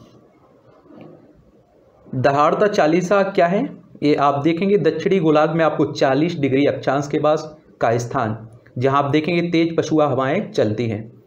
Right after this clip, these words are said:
इसे ही आप कहते हैं दहाड़ता चालीसा। मओ-, मओरी, माओरी जनजाति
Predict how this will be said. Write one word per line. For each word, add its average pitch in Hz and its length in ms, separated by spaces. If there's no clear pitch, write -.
इसे 127 180
ही 135 140
आप 127 160
कहते 127 260
हैं 226 400
दहाड़ता 131 500
चालीसा। 120 460
मओ-, 175 560
मओरी, 143 680
माओरी 127 760
जनजाति 147 680